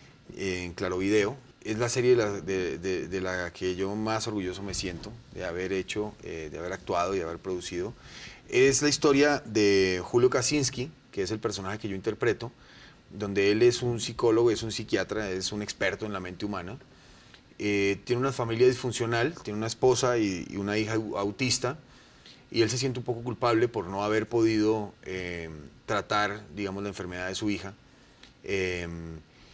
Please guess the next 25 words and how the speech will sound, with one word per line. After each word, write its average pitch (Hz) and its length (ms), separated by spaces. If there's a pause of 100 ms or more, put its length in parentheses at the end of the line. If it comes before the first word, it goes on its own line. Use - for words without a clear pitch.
(880)
Y 170 540
va 139 300
a 147 80
pasar 135 340
un 143 220
acontecimiento 139 800
que 120 120
le 101 60
va 98 80
a 101 40
cambiar 117 300
el, 120 220 (260)
el 104 240
resto 117 380
de 117 80
su 127 160
vida, 107 260 (300)
un 101 60
acontecimiento 101 640
trágico, 98 540 (720)
y 127 140
es 120 120
donde 127 420
él 120 200 (200)
va 107 260